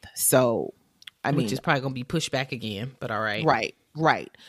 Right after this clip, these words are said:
Speaker 1: So we'll see what happens with that. If there's anything that is just, you know, uh, something to bring forth and discuss, we will. Otherwise, we just gonna let it ride.
Speaker 2: Is he
Speaker 1: I,
Speaker 2: in
Speaker 1: I'm
Speaker 2: jail
Speaker 1: tired of hearing about
Speaker 2: currently?
Speaker 1: him. Yeah.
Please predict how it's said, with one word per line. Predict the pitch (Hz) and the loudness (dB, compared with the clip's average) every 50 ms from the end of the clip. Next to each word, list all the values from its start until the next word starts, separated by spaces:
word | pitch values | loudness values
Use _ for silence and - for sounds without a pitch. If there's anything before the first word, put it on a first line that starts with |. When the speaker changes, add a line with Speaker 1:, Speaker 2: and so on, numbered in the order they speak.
| - - | -16 -8
Speaker 1:
So | - - 214 196 190 | -2 4 6 6 6
we'll | 185 175 185 208 | 6 6 4 4
see | 208 - - 233 220 214 208 202 208 202 208 _ - | 4 4 2 4 4 6 4 2 2 -2 -6 _ 0
what | - 180 196 | 2 2 4
happens | 220 180 185 190 185 180 170 | 4 4 4 4 2 2 2
with | 160 - | 0 4
that. | - 160 156 151 - | 4 6 6 6 4
If | 135 156 - | 2 0 2
there's | 160 156 156 - - | 2 2 2 2 -2
anything | - 180 185 175 170 165 180 175 180 170 | 0 2 2 2 2 0 -2 -2 2 2
that | 160 156 | 2 2
is | 165 160 - | 2 0 -2
just, | 143 143 156 151 - - - - - - _ - 156 - _ - | -2 0 0 0 0 -2 -4 -4 -8 -12 _ -16 -20 -20 _ -8
you | 160 160 151 | -6 -4 -2
know, | 139 135 131 123 - _ _ _ - - _ - | -2 -2 -4 -4 -8 _ _ _ -20 -20 _ -20
uh, | - - _ _ _ _ _ _ _ _ - - _ - | -20 -20 _ _ _ _ _ _ _ _ -20 -20 _ -12
something | - - - 214 208 - 190 175 165 | -6 0 2 2 2 2 -2 -2 -2
to | - 180 156 | -2 -2 -2
bring | 143 160 165 165 160 160 160 147 | 2 2 2 2 2 2 0 -2
forth | - - 160 156 156 156 170 - - | 2 4 6 6 6 4 2 0 -4
and | - 151 147 | -4 -4 -2
discuss, | 147 147 - - - 151 151 - - - - | -2 -4 0 4 4 4 4 4 -2 -8 -4
we | 156 156 156 | 0 0 2
will. | 139 135 143 135 131 135 131 - | 4 4 4 6 6 4 4 4
Otherwise, | 135 139 139 135 131 117 120 123 127 127 - | 2 2 2 2 0 2 0 0 -2 -2 -4
we | 139 147 | -6 -4
just | - 131 120 - | -4 -4 -8 -8
gonna | - 87 92 | -8 -10 -10
let | 110 104 - | -10 -10 -10
it | - | -8
ride. | 57 58 - 226 | -8 -4 -2 -2
Speaker 2:
Is | 220 - | 0 2
he | 339 359 | 2 2
Speaker 1:
I, | 381 392 370 | 4 4 4
Speaker 2:
in | - | 4
Speaker 1:
I'm | 208 240 | 2 4
Speaker 2:
jail | 262 269 285 277 | 4 4 4 2
Speaker 1:
tired | - - | 2 0
of | - | 0
hearing | 254 247 277 | 2 2 2
about | 302 | 2
Speaker 2:
currently? | 294 294 320 330 349 | 2 2 2 2 2
Speaker 1:
him. | 359 233 214 269 _ _ _ _ _ _ _ _ - - - - - | 2 0 -4 -10 _ _ _ _ _ _ _ _ -20 -20 -20 -10 -2
Yeah. | 196 254 480 554 480 247 160 131 143 | 2 4 4 6 6 6 4 4 2